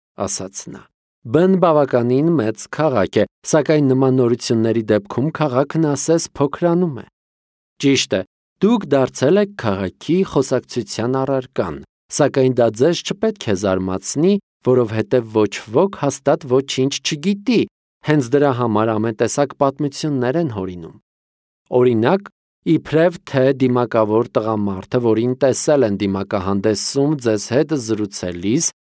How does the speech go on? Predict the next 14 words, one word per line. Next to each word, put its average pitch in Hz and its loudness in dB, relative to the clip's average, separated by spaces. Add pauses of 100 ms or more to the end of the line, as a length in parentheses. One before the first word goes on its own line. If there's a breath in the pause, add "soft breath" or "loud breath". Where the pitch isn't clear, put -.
(120)
հենց 135 2
նույն 147 4
մարդն 160 0
է, 202 4 (360)
որ 123 0
կատարել 101 -2
է 143 2 (140)
այս 107 -2 (160)
ոճիրը։ 156 -2 (180)
Մի 160 0 (400)
ավարտեք - -6
վերջապես 101 -12
ձեր 107 -12
պատմությունը», 92 -14